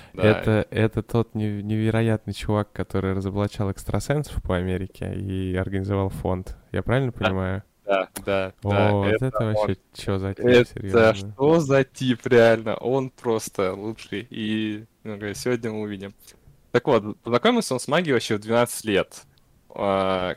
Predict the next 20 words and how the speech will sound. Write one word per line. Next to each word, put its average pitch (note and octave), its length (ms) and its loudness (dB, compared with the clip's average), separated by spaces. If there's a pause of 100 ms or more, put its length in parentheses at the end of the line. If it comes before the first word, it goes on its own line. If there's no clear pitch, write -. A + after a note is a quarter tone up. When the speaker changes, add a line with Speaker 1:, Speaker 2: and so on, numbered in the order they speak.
Speaker 1:
к - 80 -16
нему C3+ 240 -4
в A2 60 -6
город E3 500 -2
приезжал A2+ 380 -2
такой G#2+ 680 -6 (460)
знаменитый A2+ 420 -6
иллюзионист G#2+ 460 -2
в - 40 -18
то A#2+ 100 0
время, G#2 360 -4
Гарри A#2 220 2
Блэкстоун. G2 640 -2 (640)
Speaker 2:
Это - 300 0
от-, F#2+ 120 6
Speaker 1:
И G#2 160 2
Speaker 2:
отчим G2+ 380 2
его F#2 240 -2
был. G2+ 200 -6 (580)
Speaker 1:
<laughs> - 80 -14